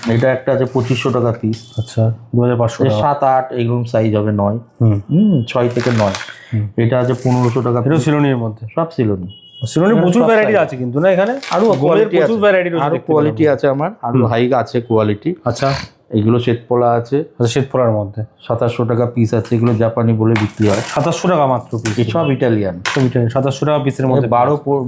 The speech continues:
Speaker 1: পনেরো, আঠারো, কুড়ি সব সাইজ আছে।
Speaker 2: হুম।
Speaker 1: এটা পনেরোশো টাকা পিস আছে। এর মধ্যে
Speaker 2: এক হাজার পাঁচশো
Speaker 1: সব
Speaker 2: টাকার মধ্যে।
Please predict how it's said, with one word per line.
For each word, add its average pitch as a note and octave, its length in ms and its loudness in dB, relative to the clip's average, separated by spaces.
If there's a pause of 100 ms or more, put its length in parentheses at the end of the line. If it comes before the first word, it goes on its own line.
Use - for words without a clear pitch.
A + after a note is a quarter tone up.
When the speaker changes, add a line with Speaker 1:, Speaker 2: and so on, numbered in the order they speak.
(100)
Speaker 1:
পনেরো, C3+ 400 2
আঠারো, C3 320 2
কুড়ি C3 280 -2 (160)
সব D3 120 0 (100)
সাইজ A2+ 220 2
আছে। G2+ 240 -2 (200)
Speaker 2:
হুম। A2 220 0
Speaker 1:
এটা A2 160 2
পনেরোশো C3 380 0
টাকা C3 200 0
পিস C3 260 0
আছে। A#2+ 200 0
এর A#2 60 4
মধ্যে B2 80 2
Speaker 2:
এক C3 60 2
হাজার C#3+ 160 2
পাঁচশো C#3 180 2
Speaker 1:
সব C3+ 100 -6
Speaker 2:
টাকার A#2+ 220 0
মধ্যে। A2 300 -8